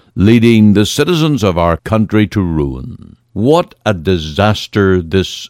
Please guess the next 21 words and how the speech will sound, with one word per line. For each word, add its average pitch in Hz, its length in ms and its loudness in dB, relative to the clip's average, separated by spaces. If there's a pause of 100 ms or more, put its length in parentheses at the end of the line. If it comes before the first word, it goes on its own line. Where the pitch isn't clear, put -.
is 80 160 -6
gonna 82 240 -4
bring. 78 340 -6
It 92 220 -4
will 101 140 -2
bring 123 520 -2 (380)
a 104 80 -2
tsunami 127 1000 -2 (380)
of 107 560 0 (1080)
problems 135 760 0 (300)
on 117 200 4
the 101 100 4
roads, 139 600 2 (420)
domestic 107 560 0
life, 117 640 0 (400)
on 101 500 2 (160)
the 90 160 -2
job, 127 680 2 (480)
and 104 640 2 (320)
throughout 92 460 0
society. 69 760 -6